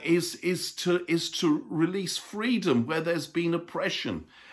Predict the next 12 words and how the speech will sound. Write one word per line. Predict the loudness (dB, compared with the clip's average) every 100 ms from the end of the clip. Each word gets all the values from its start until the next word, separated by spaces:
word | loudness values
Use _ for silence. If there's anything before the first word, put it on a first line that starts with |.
| -6
and | 0 0 0
to | -2
release | 0 0 -4 -8 -2
life | 4 6 6 2 -4 -6
where | -4
there | -2 -2
has | -2 -2
been | -2 0 0
death. | 0 -2 -2 -6 -16 _ _ _ _ _ -20 -6 4
And | 6
in | 6 4
fact, | -2 6 8 8 2 -10